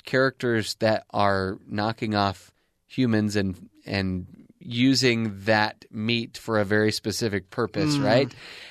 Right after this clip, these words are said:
Speaker 1: And then Les Mis in that you have another character that is bent on revenge,
Speaker 2: Yes.
Speaker 1: right? Is trying to right some wrongs.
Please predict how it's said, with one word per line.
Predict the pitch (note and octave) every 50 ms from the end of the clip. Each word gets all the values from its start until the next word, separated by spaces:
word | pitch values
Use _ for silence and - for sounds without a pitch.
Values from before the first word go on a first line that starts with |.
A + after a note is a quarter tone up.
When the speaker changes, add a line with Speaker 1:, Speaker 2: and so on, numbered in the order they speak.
| - - -
Speaker 1:
And | B2 C#3+ C#3+ D3 C#3+
then | C#3 C#3+ C#3+ C#3 C#3 C3+
Les | C3 C#3 C#3 C3+ C3
Mis | C3+ F3+ A#3+ B3 G3+ F3 E3+ E3+ D#3+
in | D3+ - - C3 C#3 C#3
that | B2+ B2 B2+ B2+ B2 -
you | A2+ A#2+ B2+
have | B2+ C3 C3 B2+ B2+ B2
another | A#2+ - G#2+ A#2 C3 C#3 E3 D#3+
character | - - C3 A#2+ A2 - - A#2+ A2
that | G2+ G#2+ G#2+ G#2+ G#2 - -
is | - G#2+ G#2 G2+ G2 F#2+ F2+ - - - _ _ - _ _ _ _ _ _ _ -
bent | A2 G2+ - - B2+ B2 A#2+ A#2+ - - _ _ -
on | A2+ A2+ A2+ A2+ A2 G#2 F#2
revenge, | A2 G#2+ F#2+ G#2 G2+ G2 F#2 F2 F2 F2+ E2+ - - - - - _
Speaker 2:
Yes. | - A2 G2
Speaker 1:
right? | A2 A2+ A#2 A#2+ A2 A2
Is | A2+ A2 -
trying | - - - C3+ C3 C#3 C#3 C#3 -
to | - - C3
right | G#2 G2 A2+ A2+ A2+ A#2 A#2 -
some | - - C#3+ C3 B2 B2+
wrongs. | C3 D#3 G#3 A#3+ G#3 C3 F2 - B1+ - - - -